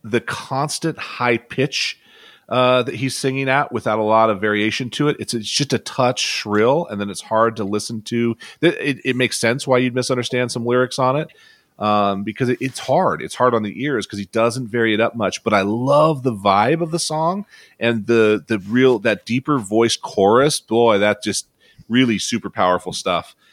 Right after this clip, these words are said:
Um, and I like the passion of, uh, you know, the, the idea of what sounds like it's a convict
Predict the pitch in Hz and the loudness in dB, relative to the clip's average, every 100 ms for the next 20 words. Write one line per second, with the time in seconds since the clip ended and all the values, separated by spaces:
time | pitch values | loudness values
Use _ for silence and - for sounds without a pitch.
0 | _ _ - 95 90 87 - 107 107 110 | _ _ -6 -2 0 -2 -2 -2 -2 -2
1 | - - 101 104 - 98 92 - 95 92 | -6 -2 0 0 -4 -6 -6 -4 -2 0
2 | 92 95 95 101 92 82 95 92 92 - | 0 -2 -4 -6 -6 -6 -8 -8 -8 -8
3 | _ 98 95 90 95 92 90 95 92 _ | _ 0 0 0 0 2 2 0 0 _
4 | _ - 90 90 92 98 95 - 98 110 | _ -2 0 2 0 -2 -10 -2 0 2
5 | 98 - - | 0 -2 -18